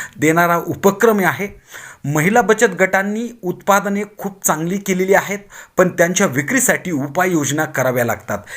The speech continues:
यासाठी कायमस्वरूपी उपाययोजना म्हणून जिल्हा परिषदेच्या परिसरात उमेद अभियानाच्या माध्यमातून मॉल उभारले जाणार आहेत. यासाठी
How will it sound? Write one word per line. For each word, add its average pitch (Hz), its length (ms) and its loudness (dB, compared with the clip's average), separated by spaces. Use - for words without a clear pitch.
यासाठी 185 300 2
कायमस्वरूपी 277 640 -2
उपाययोजना 214 500 2
म्हणून 170 400 0
जिल्हा 170 280 2
परिषदेच्या 170 580 -2
परिसरात 143 600 0
उमेद 180 420 4
अभियानाच्या 196 640 0
माध्यमातून 139 680 -2
मॉल 202 300 6
उभारले 208 400 -2
जाणार 196 300 2
आहेत. 190 140 0
यासाठी 202 520 2